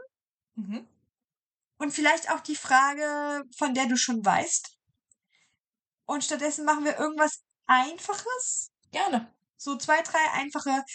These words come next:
Speaker 2: Was sind denn die typischsten, wenn man sich so als Grundschulkind kennenlernt, was sind denn die typischen Fragen? Was ist deine Lieblingsfarbe, Moni?
Speaker 1: Meine Lieblingsfarbe? Oh, das ist, das ist schwierig.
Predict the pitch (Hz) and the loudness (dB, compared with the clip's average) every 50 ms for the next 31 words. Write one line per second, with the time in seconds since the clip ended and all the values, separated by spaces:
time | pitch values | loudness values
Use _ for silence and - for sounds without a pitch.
0 | - - - 277 339 359 - 427 349 - 302 302 285 269 262 262 262 254 - _ | -16 0 4 4 4 4 2 -4 -6 -6 -8 -2 0 0 2 2 0 -2 -4 _
1 | _ _ _ _ - - 370 415 415 349 320 - - - - 269 277 262 - - | _ _ _ _ 0 2 2 2 2 2 0 0 0 0 -2 -4 -4 -4 -6 -10
2 | _ _ _ _ 247 262 269 277 277 269 269 262 - - 233 262 285 254 - - | _ _ _ _ -8 -4 0 0 0 0 -2 -6 -10 -6 -2 0 0 0 0 0
3 | 254 247 233 - - _ _ - 226 226 - - - - _ - 277 381 415 - | 0 0 -2 -2 -8 _ _ 2 2 2 2 -4 -10 -14 _ 2 2 2 4 4
4 | 370 339 - - 294 269 - - 285 269 277 277 269 269 262 262 262 - _ - | 2 2 2 0 -4 -4 -2 -2 -2 -2 0 -2 0 0 0 -2 -2 -6 _ -20
5 | _ - 262 262 294 - 247 247 247 - 247 254 233 226 226 226 254 - 415 480 | _ -6 -6 -6 -4 -2 -2 -2 -2 -2 -4 -4 -2 -2 -2 0 0 0 0 2
6 | 466 - - 330 330 311 302 254 233 247 - 233 208 - - 196 180 170 180 170 | 0 4 4 4 4 4 2 2 2 2 0 -2 -4 -2 0 0 0 0 -2 -4
7 | 170 165 165 165 165 170 - _ _ _ _ _ _ _ _ _ _ _ _ _ | -4 -4 -4 -4 -6 -8 -8 _ _ _ _ _ _ _ _ _ _ _ _ _
8 | - 240 269 311 330 359 381 440 427 370 - - - 208 190 190 185 185 180 - | -10 -8 -8 -4 -4 -2 -2 -2 0 0 -2 -2 -2 0 2 2 2 0 -2 -8
9 | - _ 214 226 220 - 196 196 202 - - 214 - - - 202 190 - - - | -4 _ 4 4 4 4 2 0 -4 -6 -4 -6 -6 -6 -8 -8 -6 -2 -2 -2
10 | - - 220 208 185 175 - - - | 2 2 2 0 2 -2 -6 -8 -10